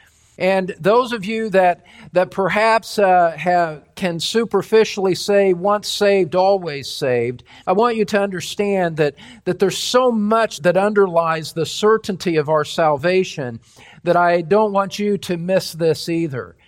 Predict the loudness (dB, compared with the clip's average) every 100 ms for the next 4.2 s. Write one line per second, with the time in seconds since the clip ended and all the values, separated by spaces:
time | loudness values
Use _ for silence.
0 | _ _ _ _ -10 -8 -8 -4 -2 -2
1 | -4 -12 -8 -6 -8 -14 _ -20 _ -6
2 | -2 -2 -2 -6 -6 -2 0 0 -4 -8
3 | -2 -2 -2 -8 -14 -14 -6 -6 -6 -8
4 | -6 -8